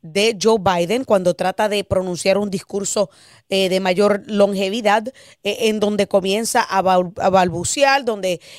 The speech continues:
en ocasiones incluso comienza a irse del, del libreto, eh, a, a leer las instrucciones del prompter, o se nota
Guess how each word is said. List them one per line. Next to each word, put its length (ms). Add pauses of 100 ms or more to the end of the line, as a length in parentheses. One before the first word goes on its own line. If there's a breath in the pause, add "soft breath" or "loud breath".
(140)
en 180
ocasiones 520
incluso 460
comienza 560
a 40
irse 300
del, 320
del 180
libreto, 600 (320 loud breath)
eh, 340
a, 220
a 180
leer 280
las 100
instrucciones 600
del 180
prompter, 580 (360 soft breath)
o 320
se 280
nota 400